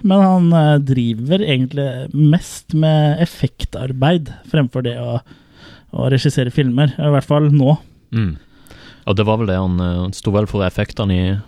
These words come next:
Speaker 2: denne her også,
Speaker 1: Mm.
Speaker 2: The New Blood.
Speaker 1: Stemmer. Og som Jason så har vi for første gang Kane Hodder.
Speaker 2: Yes.
Speaker 1: Ja, og
Speaker 2: Jason-veteranen.
Speaker 1: og han er, det er jo han som har spilt, eh,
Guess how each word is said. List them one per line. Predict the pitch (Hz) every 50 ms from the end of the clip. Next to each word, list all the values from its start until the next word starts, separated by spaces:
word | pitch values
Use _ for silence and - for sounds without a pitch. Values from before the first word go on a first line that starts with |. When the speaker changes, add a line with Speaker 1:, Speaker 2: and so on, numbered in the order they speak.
| - - -
Speaker 2:
denne | 113 110 98 95
her | 101 98 104
også, | 107 104 123 - - - 208
Speaker 1:
Mm. | 156 151 151 143 127
Speaker 2:
The | 117
New | 110 104 101 104
Blood. | 120 120 117 - - - - _ -
Speaker 1:
Stemmer. | - - 143 139 127 120 131 151 170 - - - - - - _ _ _ _ _ -
Og | - 160 185 233 269 190 - - _ _ _ _
som | - - - 156 165 160
Jason | 135 135 139 127 120 117 - - - 202 208 165 117 - - - - - - _
så | - - 151 143 143 147 147 147 143 135
har | 127 135 127
vi | 117 123 135
for | 143 - 147 135
første | - 156 147 - - 139
gang | 131 143 139 147 156 151 - - _ _ _ _ _ _ _ _ _ _ _ _ -
Kane | - 131 123 123 123 127
Hodder. | 123 - 117 110 117 120 120 110 - _ _ _ - - _ _ _ _ _ _ _ _ _ -
Speaker 2:
Yes. | - 82 82 - - - - - - -
Speaker 1:
Ja, | - 139 131 127 - -
og | - 165 180 190 190 196 196 190
Speaker 2:
Jason-veteranen. | 190 190 - - 123 110 101 98 - - 104 98 104 110 110 90 82 85 - _ - -
Speaker 1:
og | - 151 156 156
han | 165 170 180 175
er, | 165 170 165
det | 156 165
er | 170 165
jo | 151 143
han | 147 135
som | 117 - 139
har | 135 135
spilt, | - - 120 113 110 - - -
eh, | 120 117 117